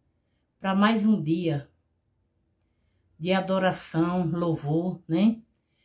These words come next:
Vamos clamar ao Deus Altíssimo, aquele que tudo pode, por nossa vida, pela vida do nosso irmão, né? Dos nossos amigos,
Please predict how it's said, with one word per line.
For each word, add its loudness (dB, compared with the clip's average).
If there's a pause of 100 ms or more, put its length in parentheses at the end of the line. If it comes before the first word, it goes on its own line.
(280)
Vamos -2 (600)
clamar 2 (720)
ao -4
Deus 4
Altíssimo, -2
aquele -2
que -2
tudo -4
pode, -2 (520)
por 2
nossa 2
vida, -2
pela 0
vida -2
do -6
nosso -6
irmão, -4 (800)
né? -2 (260)
Dos -6
nossos -4
amigos, -2